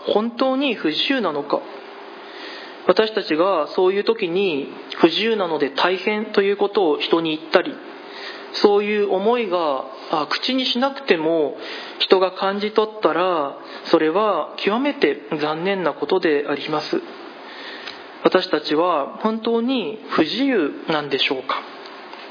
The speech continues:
で、今日の話に入っていきたいと思いますけれども、これ一言で言えば簡単な話です。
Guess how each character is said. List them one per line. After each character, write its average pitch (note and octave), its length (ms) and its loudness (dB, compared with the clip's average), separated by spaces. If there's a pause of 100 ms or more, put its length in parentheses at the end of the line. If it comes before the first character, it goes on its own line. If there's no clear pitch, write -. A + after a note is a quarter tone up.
(1040)
で、 - 120 8
今 A3 120 4
日 G3 60 0
の F3 40 0
話 D#3+ 300 0
に D3+ 180 -2
入 E3 160 2
っ D#3 60 -4
て - 100 0
い C#3+ 60 -2
き - 100 -8
た E3 120 -2
い D3 80 -4
と D#3 80 -2
思 D3+ 160 0
い E3 60 -2
ま F3+ 140 0
す - 80 -14
け E3 100 0
れ D3 120 2
ど D3 100 0
も、 D#3+ 460 0 (340)
こ D#3+ 80 8
れ D3 80 6
一 A#3 240 2
言 A#3+ 260 0
で F3 140 2
言 F3 200 4
え - 20 2
ば D#3+ 340 0 (160)
簡 F3 220 0
単 G3 260 2
な G3 140 2
話 G3 400 -2
で F3+ 80 4
す。 D3+ 300 -2